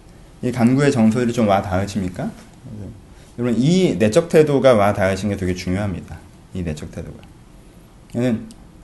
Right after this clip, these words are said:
겁나 피곤해 보이죠? <laughs> 이런 내면을 갖고 살아가는 게.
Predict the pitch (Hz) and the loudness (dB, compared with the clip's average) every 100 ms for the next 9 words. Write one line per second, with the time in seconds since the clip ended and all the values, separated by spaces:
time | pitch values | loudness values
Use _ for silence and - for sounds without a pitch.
0 | - - - - - - - - 110 127 | -20 -20 -20 -20 -20 -20 -18 -2 2 2
1 | 131 - 170 143 107 95 - - - - | 0 0 2 2 0 -4 -6 -8 -6 0
2 | - - 220 - - - - - 240 247 | 2 4 4 2 -12 -16 -20 -14 -12 -10
3 | 180 117 113 107 107 113 104 92 92 127 | -6 0 4 4 4 2 2 -2 -4 -2
4 | 120 85 78 80 | -2 -2 -6 -12